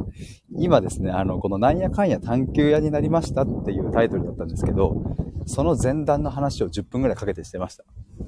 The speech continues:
で、<laughs> 今、古田さんが来られたタイミングで、えーと、そう、結局なんやかんや探求屋になっ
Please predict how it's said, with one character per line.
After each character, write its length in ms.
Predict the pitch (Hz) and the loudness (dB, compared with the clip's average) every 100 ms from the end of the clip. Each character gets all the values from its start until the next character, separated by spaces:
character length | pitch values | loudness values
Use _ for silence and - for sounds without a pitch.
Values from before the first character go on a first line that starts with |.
| - - - 143 | -16 -18 -12 4
で、 260 | 240 - - - 139 | 4 4 -2 -8 -8
<laughs> 260 | - 135 - | -6 -6 -2
今、 200 | 117 101 | -2 -2
古 200 | 127 135 | 0 0
田 80 | |
さ 120 | 123 110 | 0 -2
ん 60 | |
が 100 | 104 | -4
来 140 | - 117 | 2 4
ら 100 | 131 | 4
れ 80 | |
た 100 | 113 | 2
タ 140 | - 110 | -4 -6
イ 80 | 117 | -6
ミ 120 | 123 | -6
ン 120 | 120 | -4
グ 240 | 120 127 | 0 0
で、 240 | 123 190 - _ _ _ _ _ | 2 0 0 _ _ _ _ _
え 240 | 92 87 85 | -10 -10 -14
ー 40 | |
と、 100 | 76 | -16
そ 200 | - 73 - _ - | -10 -10 -10 _ -8
う、 40 | |
結 160 | 117 - | -6 -2
局 200 | 135 113 | 2 2
な 100 | 101 | 2
ん 100 | 98 | -4
や 100 | 95 | -4
か 140 | 180 | -2
ん 40 | |
や 100 | 139 | -4
探 240 | - 101 90 | -4 -10 -6
求 120 | 120 | 0
屋 100 | 131 | 0
に 60 | 127 | 0
な 120 | |
っ 40 | 135 | -4